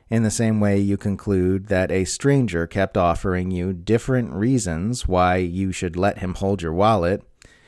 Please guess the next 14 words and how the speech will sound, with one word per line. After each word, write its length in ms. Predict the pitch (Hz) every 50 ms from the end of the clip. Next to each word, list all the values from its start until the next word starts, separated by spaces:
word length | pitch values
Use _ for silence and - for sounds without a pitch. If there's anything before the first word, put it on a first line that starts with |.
| _ _ _ _ _ _
that 120 | - 135 139
he's 160 | 147 143 131
really 380 | 131 151 175 170 151 135 127 120
just 300 | 117 131 127 123 - -
after 320 | - 95 101 - - 107
your 160 | 95 92 95
wallet. 420 | 92 98 117 123 113 87 62 - - - - - - - - - - - - - - - _ _ - _ _ - - - - - - - - - - - - - _
Whoever 440 | - 139 151 160 160 160 147 147 139
controls 560 | - - 120 110 - - 113 113 117 113 104
the 100 | 92 98
narrative 600 | 92 87 90 92 95 95 92 90 90 90 90 -
controls 500 | - 98 87 - - 95 90 87 87 82
the 100 | - 85
world. 520 | 80 82 85 85 80 69 - - - -